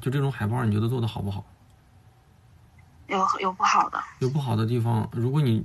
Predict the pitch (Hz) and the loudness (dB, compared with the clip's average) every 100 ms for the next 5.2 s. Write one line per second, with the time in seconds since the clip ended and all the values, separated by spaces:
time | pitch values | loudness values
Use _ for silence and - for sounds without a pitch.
0 | - - 139 135 131 104 101 117 104 98 | -4 -2 0 0 0 2 2 2 2 -2
1 | - - - _ _ _ 160 127 123 131 | -8 -20 -20 _ _ _ 2 2 0 -2
2 | 120 117 123 117 101 101 101 90 - 98 | 0 0 0 2 2 2 0 -2 -6 -8
3 | 110 131 143 113 117 123 107 208 202 - | -6 0 2 4 4 2 4 6 6 6
4 | 185 - 208 208 208 - - 214 208 202 | 4 6 6 4 -4 -2 6 6 8 6
5 | - - | 6 4